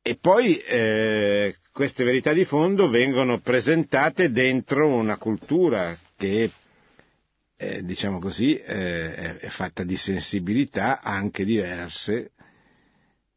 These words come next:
di cui però, che dobbiamo accettare, di cui dobbiamo tener conto, eccetera. Te-,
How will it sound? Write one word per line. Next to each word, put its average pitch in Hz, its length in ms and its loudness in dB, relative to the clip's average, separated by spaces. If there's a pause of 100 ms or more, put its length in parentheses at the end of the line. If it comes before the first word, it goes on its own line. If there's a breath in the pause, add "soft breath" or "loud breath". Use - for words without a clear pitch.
(280)
di 104 200 -4
cui 147 280 0
però, 117 380 -2
che 87 300 -8
dobbiamo 98 280 0
accettare, 104 580 -4
di 90 100 -2
cui 110 160 -4
dobbiamo 107 320 -2
tener 85 400 -8
conto, 98 440 -6
eccetera. - 480 -12 (240)
Te-, - 200 -6